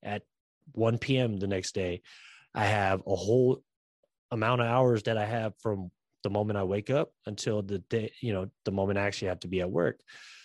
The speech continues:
So if you're structured enough and organized enough and detailed enough, you can really, really slot in a lot of productive activities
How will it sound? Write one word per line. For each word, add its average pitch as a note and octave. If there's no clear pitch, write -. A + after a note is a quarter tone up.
So A#2+
if -
you're G2+
structured -
enough G2
and G2+
organized B2
enough F#2+
and E2+
detailed G2+
enough, F2+
you A2+
can E2+
really, C#3
really G#2+
slot A2
in G#2
a G2
lot G2+
of F#2+
productive G#2
activities G2+